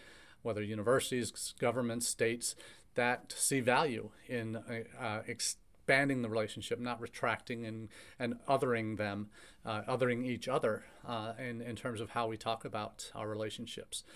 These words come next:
So I think that that's gonna be an important piece for all of us moving forward as institutions, that if you're open, show openness to this, to engagement, and you make the right connections,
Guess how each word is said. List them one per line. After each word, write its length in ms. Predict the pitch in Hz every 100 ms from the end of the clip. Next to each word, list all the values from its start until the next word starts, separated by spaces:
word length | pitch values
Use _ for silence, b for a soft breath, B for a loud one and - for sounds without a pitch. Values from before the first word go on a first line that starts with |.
| B B
So 260 | - 156 143
I 80 | 139
think 220 | 175 -
that 120 | 147
that's 240 | 135 127
gonna 160 | - 135
be 280 | 123 117 117
an 160 | 113
important 400 | 107 - 147 120
piece 280 | 120 127 113
for 500 | - - 120 120 -
all 240 | 131 127 135
of 80 | 107
us 160 | -
moving 240 | 120 107 104
forward 260 | 113 110
as 140 | 104 113
institutions, 580 | 104 - 120 104 113
that 140 | 123 113
if 100 | -
you're 140 | 120
open, 320 | 135 143 98 B B B
show 200 | - 123
openness 440 | 127 131 127 110 -
to 140 | 120
this, 240 | 110 113 -
to 140 | - 117
engagement, 600 | 107 107 107 - 107 -
and 100 | 107
you 80 | 107
make 200 | 110 -
the 80 | 117
right 180 | 110
connections, 580 | - 117 120 127 107 101